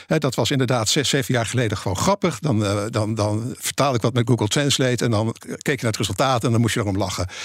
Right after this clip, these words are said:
Maar ineens was, ja, ik gebruik het best wel veel voor Duits bijvoorbeeld, hè. Ik kan wel goed Duits, maar ik kan het niet foutloos schrijven.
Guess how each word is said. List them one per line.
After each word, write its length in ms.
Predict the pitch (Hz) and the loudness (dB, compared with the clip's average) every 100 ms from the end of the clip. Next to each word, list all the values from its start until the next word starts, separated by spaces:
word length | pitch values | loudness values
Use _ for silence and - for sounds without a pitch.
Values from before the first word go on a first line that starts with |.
| - - - - _ _ | -10 -10 -12 -18 _ _
Maar 180 | - 185 | -2 2
ineens 340 | 208 226 151 - | 4 4 2 2
was, 180 | 160 | 0
ja, 140 | 180 160 | 2 0
ik 120 | - | 0
gebruik 240 | 151 139 | 0 0
het 100 | 107 | 0
best 120 | 117 - | 0 0
wel 100 | 113 | 2
veel 180 | 123 | 0
voor 200 | 107 143 | 2 0
Duits 260 | 127 170 170 | 2 2 2
bijvoorbeeld, 500 | 143 - 123 104 95 | 0 2 2 2 0
hè. 100 | 185 | -2
Ik 60 | - | 0
kan 120 | 147 | 0
wel 100 | 135 | 2
goed 260 | 139 127 | 2 0
Duits, 340 | 131 147 165 - | 0 0 0 0
maar 160 | 135 | 0
ik 60 | - | -2
kan 180 | - 82 | -4 -4
het 140 | 98 - | -4 0
niet 160 | 113 | 0
foutloos 380 | - 139 143 135 | 2 2 2 2
schrijven. 400 | - 165 139 98 | 2 0 0 -2